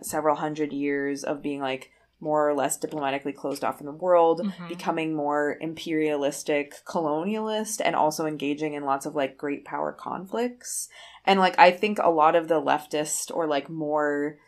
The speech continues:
Speaker 1: interesting political ideology comes from sort of that. And the fact that, like, the final villain in many ways, especially explicitly of the movie,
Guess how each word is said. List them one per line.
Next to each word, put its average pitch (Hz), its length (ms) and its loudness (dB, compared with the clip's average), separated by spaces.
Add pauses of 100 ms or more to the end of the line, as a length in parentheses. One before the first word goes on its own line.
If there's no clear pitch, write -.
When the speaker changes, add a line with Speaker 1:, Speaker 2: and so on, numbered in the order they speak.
(300)
Speaker 1:
interesting 160 460 -6
political 156 480 2
ideology 147 480 0
comes 151 480 -6
from 143 240 -6
sort 139 260 -6
of 143 200 -6
that. 135 260 4
And 185 80 0
the 185 40 2
fact 185 280 4
that, 180 120 2
like, 160 180 0
the 160 100 2
final 151 500 0
villain 139 540 -2
in 156 240 -4
many 139 240 -2
ways, 139 280 0
especially 151 520 0
explicitly 247 560 4
of 175 120 2
the 170 80 -4
movie, 143 580 -2